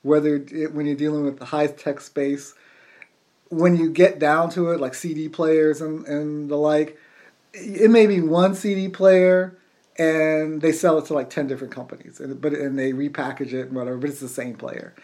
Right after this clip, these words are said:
And so you just can pick and choose what's, what's, <laughs> which one you want. And it's the same with these watches. They basically are the same watch,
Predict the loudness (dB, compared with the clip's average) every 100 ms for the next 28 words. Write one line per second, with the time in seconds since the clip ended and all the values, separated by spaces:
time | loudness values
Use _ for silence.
0 | -20 -10 -6 -4 -4 -4 -4 -6 -6 -4
1 | -4 -4 -4 -4 -4 -6 -8 -8 -8 -8
2 | -8 -8 -12 -20 _ -14 -2 0 2 2
3 | 2 2 0 0 -4 -14 -4 4 6 4
4 | 6 6 8 4 2 4 4 2 -2 -4
5 | 0 0 0 -2 -4 -4 -2 -2 -2 -6
6 | -8